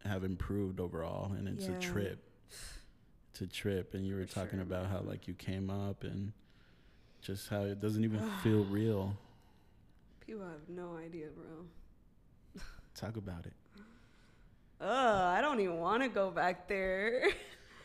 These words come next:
Speaker 2: Um,
Speaker 1: You don't gotta go too deep. We, we already did the crying episode.
Speaker 2: I mean, have you ever lived in a one-star place?
Speaker 1: Damn. Yeah.
Speaker 2: <laughs>
Speaker 1: Yes.
Speaker 2: It
Speaker 1: Yeah.
Speaker 2: takes a lot, you know,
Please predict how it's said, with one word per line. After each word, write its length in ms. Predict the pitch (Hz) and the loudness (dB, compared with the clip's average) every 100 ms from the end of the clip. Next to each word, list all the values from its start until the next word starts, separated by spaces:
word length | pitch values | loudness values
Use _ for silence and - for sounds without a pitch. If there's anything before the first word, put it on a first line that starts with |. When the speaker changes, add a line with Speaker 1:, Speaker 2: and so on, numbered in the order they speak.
| - - - - | -18 -20 -20 0
Speaker 2:
Um, 880 | 214 233 226 220 214 202 196 196 202 - - - | 8 10 12 10 10 8 4 0 -4 -8 -18 0
Speaker 1:
You 100 | 135 | 2
don't 120 | 156 | 6
gotta 180 | 147 135 | 6 8
go 140 | 131 | 4
too 200 | 120 127 | 4 0
deep. 300 | 113 113 113 - | 2 0 -2 -4
We, 140 | 110 110 | -4 -2
we 140 | 110 117 | 2 4
already 240 | 120 117 | 6 4
did 180 | 113 117 | 2 0
the 80 | 117 | -2
crying 460 | - 117 110 110 | 0 0 2 0
episode. 720 | 107 107 110 - 107 107 107 117 - - - - - - - - | -2 -4 -6 -2 0 0 -2 -6 -10 -20 -20 -20 -20 -20 -2 2
Speaker 2:
I 80 | |
mean, 220 | 247 285 277 | 6 6 8
have 220 | 254 262 | 8 6
you 120 | 311 | 4
ever 200 | 427 440 | 4 2
lived 280 | 302 339 254 | 0 0 0
in 100 | 233 | 0
a 80 | 180 | 2
one-star 540 | 190 220 226 226 226 | 2 2 2 0 0
place? 420 | 220 240 240 240 - - - - - 135 - | 0 0 0 -2 -8 -14 -16 -20 -20 -20 -12
Speaker 1:
Damn. 360 | - 98 92 92 - | -6 -4 -4 -4 4
Yeah. 720 | 285 - 104 - 104 - - | 6 6 6 4 4 -6 -6
Speaker 2:
<laughs> 880 | 349 - - - - - - - - | -6 -8 -14 -12 -12 -16 -20 -20 -4
Speaker 1:
Yes. 420 | 104 110 95 - - 453 330 - - - 415 415 392 - | 0 2 0 -8 -8 -4 -6 -8 -20 -10 -8 -8 -8 -4
Speaker 2:
It 160 | - | -2
Speaker 1:
Yeah. 20 | - | 2
Speaker 2:
takes 280 | 403 330 403 | 4 4 4
a 80 | 440 | 4
lot, 640 | 254 240 262 220 196 - - | 6 8 10 10 8 2 0
you 220 | 269 277 | 4 10
know, 360 | 277 294 320 | 12 12 12